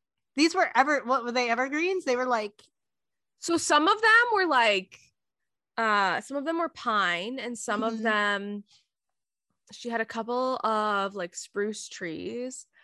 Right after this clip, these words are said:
Speaker 1: Mm-hmm.
Speaker 2: Um, she had a couple of fir trees. But the thing that was, like, super interesting to me is that, like, as we're entering into, like, what was originally the lumber farm, and, like, she was talking about how, like, her grandfather,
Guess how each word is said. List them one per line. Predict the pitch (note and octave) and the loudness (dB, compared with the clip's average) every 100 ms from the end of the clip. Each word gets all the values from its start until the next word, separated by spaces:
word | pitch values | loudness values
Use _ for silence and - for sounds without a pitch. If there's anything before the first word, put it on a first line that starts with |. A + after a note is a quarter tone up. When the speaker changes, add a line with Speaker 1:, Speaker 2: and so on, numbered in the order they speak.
| - - | -20 -8
Speaker 1:
Mm-hmm. | B3+ G#3+ G3+ G3 G3 | -2 2 4 4 4
Speaker 2:
Um, | F#3+ G3 G3+ | 2 -2 -4
she | B3+ | -4
had | A#3+ | -4
a | |
couple | A#3 A#3+ | -2 -2
of | B3 | -4
fir | A3 G#3 G#3 | -6 -4 -4
trees. | G#3 - F3+ E3 D3 G#3+ - - - - | -8 -10 -8 -6 -4 -4 -6 -12 -20 -2
But | C4 | 0
the | C#4 | 2
thing | D#4 | 2
that | F4+ | 2
was, | G#4+ | 2
like, | F4+ B3 | 0 -2
super | - - - C4 A#3 C4+ | -4 -12 -8 -6 -2 0
interesting | - G#3 A3 G#3 C4 C4 | 0 -2 -6 -6 -6 -6
to | C#4 | -6
me | C4+ C#4+ | -4 -2
is | C4+ | -2
that, | B3 D3+ | 0 -2
like, | G#3 - | -2 -2
as | F#3+ A#3 | -2 -2
we're | C4+ | -2
entering | - G3+ G#3 A3+ A3 G#3 | -2 -2 -4 -6 -8 -8
into, | F3+ F#3+ G3+ - G#3+ | -8 -8 -10 -8 -6
like, | A3 F#3 | -4 -4
what | G#3 E3+ | -4 -6
was | G3+ | -6
originally | G3 F#3+ G3+ G3+ | -6 -6 -6 -6
the | F#3+ | -6
lumber | E3 E3 F3 | -6 -6 -8
farm, | - A3+ A3+ B3 C4 | -6 -2 0 -2 -4
and, | - G#3 | -6 -6
like, | F#3 F3+ _ _ _ _ _ - | -6 -8 _ _ _ _ _ -18
she | - | -8
was | A#3+ - | -6 0
talking | A#3 A#3 A#3 | 0 2 0
about | G#3+ G3+ | 0 2
how, | G3+ F#3+ G3 - _ _ _ _ _ - | 2 2 0 -8 _ _ _ _ _ -16
like, | G3 | -16
her | - A3 A3+ A#3 A#3+ - | -4 0 2 2 0 -2
grandfather, | G#3+ G3 F#3 F#3 F#3 E3+ F3 F3 E3+ F#3 G#3 | 0 2 0 -4 -2 -2 -2 -4 -6 -6 -12